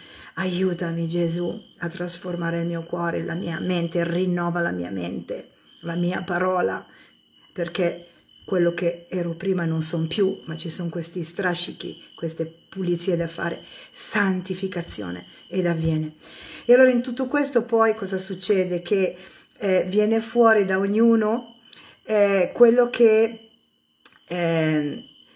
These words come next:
è la, è il proprio progetto, che è il progetto che è stato messo da Dio con le proprie caratteristiche e i doni. E a me ha dato questo del canto, e quindi con questo canto,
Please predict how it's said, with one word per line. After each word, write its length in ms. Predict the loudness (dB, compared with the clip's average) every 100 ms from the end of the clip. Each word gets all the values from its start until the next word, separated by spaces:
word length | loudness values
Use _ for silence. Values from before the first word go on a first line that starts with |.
| _
è 120 | 0 2
la, 200 | 2 2
è 80 |
il 140 | 0 0
proprio 320 | 0 2 0
progetto, 1000 | 0 0 2 0 -2 -6 -12 -12 -12 -14 -4
che 120 | -2
è 20 |
il 80 | 0
progetto 520 | -2 0 0 0 -2
che 100 | -4
è 40 |
stato 340 | -4 -4 -2 -2
messo 320 | -2 -4 -2
da 140 | 0
Dio 520 | 0 2 2 2 0 -6
con 160 | -2
le 80 | 0
proprie 300 | 0 -2 -2
caratteristiche 840 | -2 0 0 0 2 0 -2 -2
e 60 | 0
i 60 | 2
doni. 460 | 0 0 -4 -8 -12 -20 -20 -20 -20 -4
E 880 | 2 4 6 6 6 6 4 2 -4
a 120 | -2
me 140 | 2 2
ha 100 | 4
dato 300 | 2 0 -2
questo 320 | -2 -2 -2
del 180 | -2 -2
canto, 680 | -6 -6 -2 2 2 0 -10 -20 -20 -20 -10
e 80 | -2
quindi 260 | 2 2
con 200 | 0 0
questo 320 | 2 0 0 0
canto, 640 | 2 2 0 -2 -4 -4